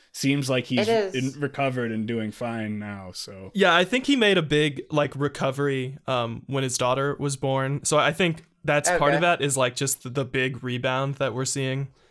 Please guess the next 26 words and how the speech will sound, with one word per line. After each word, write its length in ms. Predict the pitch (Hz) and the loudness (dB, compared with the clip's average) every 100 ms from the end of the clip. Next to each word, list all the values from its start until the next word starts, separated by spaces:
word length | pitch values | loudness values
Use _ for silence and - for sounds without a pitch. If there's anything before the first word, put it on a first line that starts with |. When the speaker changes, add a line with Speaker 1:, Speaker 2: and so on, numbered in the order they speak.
| _ _ - | _ _ -2
Speaker 3:
which 120 | 147 | 2
is 120 | 160 | 4
sort 180 | - 185 | 4 4
of 140 | 165 | 4
the 140 | 147 147 | 4 4
inverse 400 | 147 147 135 131 | 4 2 0 0
of 80 | 127 | -2
what 100 | 123 | -2
we 80 | 123 | 0
saw 300 | 131 123 120 | 2 2 0
in 160 | 117 | -2
Strike 340 | - 135 120 - | 0 0 0 0
Back 300 | 120 135 - | 0 0 -2
when 160 | 123 | -4
he 120 | 135 | -2
was, 200 | 120 117 | -2 -2
like, 240 | 120 113 - 131 | -2 -4 -8 -8
going 340 | 117 123 123 | -4 -2 -2
down 220 | 120 117 | -2 -2
a 40 | 117 | -4
hole 380 | 120 117 123 | -4 -2 -2
in 80 | 123 | -2
that 160 | 120 117 | -4 -6
movie. 400 | 117 120 120 139 - | -6 -8 -8 -10 -8
Speaker 2:
Yeah, 400 | 160 160 160 160 | 4 6 8 6
jeez. 800 | 151 - 170 160 165 - - - | 2 -4 -4 -4 -6 -10 -12 -16